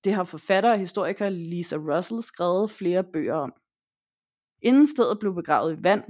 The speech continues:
var det frodigt og frugtbart, med kaniner og æren, der sprang rundt mellem smukke træer og blomster. Beboerne i området trivedes i små lokale samfund med fine navne, som for eksempel Castleberry Bottom, siger Russell.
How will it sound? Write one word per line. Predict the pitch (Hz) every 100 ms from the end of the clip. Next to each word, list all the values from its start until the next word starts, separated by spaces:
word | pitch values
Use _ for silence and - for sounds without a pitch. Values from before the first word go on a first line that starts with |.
| 190 -
var |
det | 175 -
frodigt | - 180 202 175
og |
frugtbart, | - 226 220 247 226 - _ -
med | 190
kaniner | 247 277 311 220
og | 175 -
æren, | 226 -
der | 185 -
sprang | - 240 247 208
rundt | - 202
mellem | 196 190
smukke | - 202 220 262
træer | 247 190 156 165 - _
og | 180
blomster. | 151 - - 113 _ _ _ _ _ _ _ _ _ _ _
Beboerne | 175 175 175 190 160
i | 151
området | 175 196 208 202 170
trivedes | - 214 220 208
i | 185
små | - 190 165
lokale | 170 185 143
samfund | 170 180 185 185 226 -
med | 185
fine | - 247 269 294
navne, | 254 185 175 208
som | 208 214
for | 214
eksempel | 208 202 - 190 - -
Castleberry | 165 - 196 175 170 165 156
Bottom, | 156 151 151 143 _
siger | - - 160 147
Russell. | 127 - 131